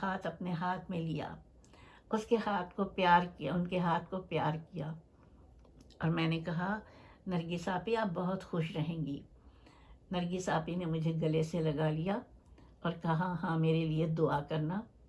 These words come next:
صداقت بہت اچھے ہیں۔" پھر نرگس آپی، صداقت بھائی نے ہمارے ساتھ دوپہر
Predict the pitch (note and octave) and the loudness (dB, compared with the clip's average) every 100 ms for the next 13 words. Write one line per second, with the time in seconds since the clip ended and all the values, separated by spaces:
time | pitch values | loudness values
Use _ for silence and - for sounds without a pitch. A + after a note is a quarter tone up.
0 | - - - - - F3 E3+ D#3+ F3+ E3 | -20 -20 -20 -20 -2 4 6 4 2 2
1 | D#3 F3 E3 E3 - - C#3+ C#3 D3 - | 4 4 2 -4 -4 -4 -2 -2 -6 -12
2 | - - - - - - - - - - | -20 -20 -20 -20 -20 -20 -20 -20 -20 -20
3 | - - - - - - - - - - | -20 -20 -20 -20 -20 -20 -20 -20 -20 -20
4 | - - - - - - - - - _ | -20 -20 -20 -20 -20 -20 -20 -20 -20 _
5 | - - - - - - - - - - | -20 -20 -20 -20 -20 -20 -20 -20 -20 -20
6 | - - - - - - - - - - | -20 -20 -20 -20 -20 -20 -20 -20 -20 4
7 | A#3 G#3 F#3+ - - F#3+ F#3+ F3+ G3+ G#3+ | 4 4 -4 -16 -6 -2 0 2 4 6
8 | G#3 B3 B3+ - F3 E3+ F3+ G3 F3+ F#3 | 6 2 0 0 0 2 2 -2 -2 0
9 | F3+ F3+ G3 F3+ E3+ E3 E3+ F3+ E3+ E3 | 0 2 0 2 0 0 -2 0 0 0
10 | F3 E3 E3 | -4 -2 -2